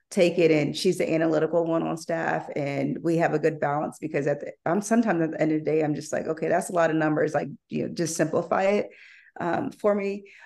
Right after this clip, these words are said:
But yeah, we have a good balance that way. And, and again, I'm typically defensive minded, but our passion and her passion, our passion for the game, to be able to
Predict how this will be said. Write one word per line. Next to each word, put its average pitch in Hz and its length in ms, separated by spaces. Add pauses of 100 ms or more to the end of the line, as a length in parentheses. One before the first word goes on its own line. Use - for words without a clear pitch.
(100)
But 165 260
yeah, 165 220
we 190 160
have 226 160
a 226 40
good 190 200
balance 170 320
that - 180
way. 151 380
And, 139 480
and 151 120
again, 147 240
I'm 143 300 (380)
typically 160 380
defensive 151 440
minded, 160 360
but 151 100
our 185 180
passion 170 720
and 147 380
her 190 240
passion, 185 480
our 160 160
passion 160 360
for 156 100
the 156 80
game, 156 200
to 151 80
be 156 120
able 151 200
to 151 400